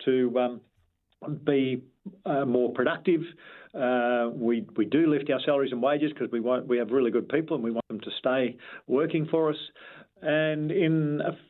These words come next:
some countries, we've been able to get, uh, some price rises, which, uh, we can, where we can demonstrate to, um, the insurance companies or to governments that the improvement in technology is leading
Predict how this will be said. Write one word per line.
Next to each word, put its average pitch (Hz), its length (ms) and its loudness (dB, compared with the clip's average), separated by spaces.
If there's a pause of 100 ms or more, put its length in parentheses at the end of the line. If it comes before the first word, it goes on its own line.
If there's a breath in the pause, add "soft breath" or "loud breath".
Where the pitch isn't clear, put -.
some 165 160 0
countries, 147 440 0
we've 123 200 -2
been 139 100 0
able 131 160 2
to 123 80 0
get, 131 220 -6 (200)
uh, 127 300 2
some 117 120 -6
price - 360 0
rises, 117 600 0
which, 123 180 0 (220)
uh, 117 260 0
we 117 100 -4
can, 107 240 -4
where 123 180 2
we 123 120 2
can 120 160 -6
demonstrate 127 640 0 (120)
to, 120 420 2 (560 loud breath)
um, 117 520 0 (160)
the 117 100 2
insurance 175 420 0
companies 240 400 -2
or 123 100 0
to 117 80 0
governments 160 540 -2 (180)
that - 300 0
the 131 100 -2
improvement 123 520 0
in 117 140 -2
technology 120 760 0
is 113 280 0
leading 120 360 2